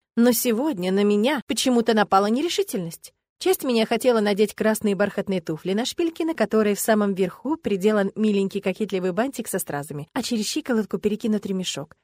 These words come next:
тоже украшенный камушками. А другая часть желала выбрать черные, воинственно отделанные стальными вставками и на небольшом треугольном каблуке.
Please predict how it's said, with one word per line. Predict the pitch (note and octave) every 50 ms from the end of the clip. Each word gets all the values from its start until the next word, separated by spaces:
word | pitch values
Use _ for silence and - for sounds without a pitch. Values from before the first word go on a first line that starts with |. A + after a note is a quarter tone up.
| _ _ _ _
тоже | - G4 F#4+ D4+ B3+
украшенный | A3 - A3+ G#3+ G3 - - G#3+ G#3
камушками. | G3 - F#3+ F3+ F3 - - - F#3 F3 F3+ - _ _ _ _ -
А | B3+
другая | A#3+ B3 B3 A3 A#3+ A#3 A3+
часть | A3+ - D#4+ D#4 - - A3+
желала | G#3 A3 A3+ A3+ A#3 A3+ A3+
выбрать | G#3 A3 C4 A3 A3+ A#3 A3+ -
черные, | - - D4+ D4+ B3+ G#3+ G3 F#3+
воинственно | F#3 G#3 G#3+ G#3+ G3+ - - G3+ G3+ G3+ F#3+ _ _ _ _ -
отделанные | A#3 G#3 F#3 A3+ G#3+ G3+ F#3+ F#3+ G3 F#3+
стальными | - - G#3 G3+ G3+ G3 F#3+ F#3 F#3
вставками | - - - G#3+ B3 - - A3+ G3 F3+ F3
и | - - G3+
на | G#3 G3+
небольшом | G3 F#3+ E3+ F3+ F3 E3+ - - - F3 F#3+ B3 C#4+
треугольном | - D4 C4+ A#3 F3+ E3+ E3 E3+ F3 E3+ D#3+
каблуке. | - D3+ C#3+ C#3+ - - - -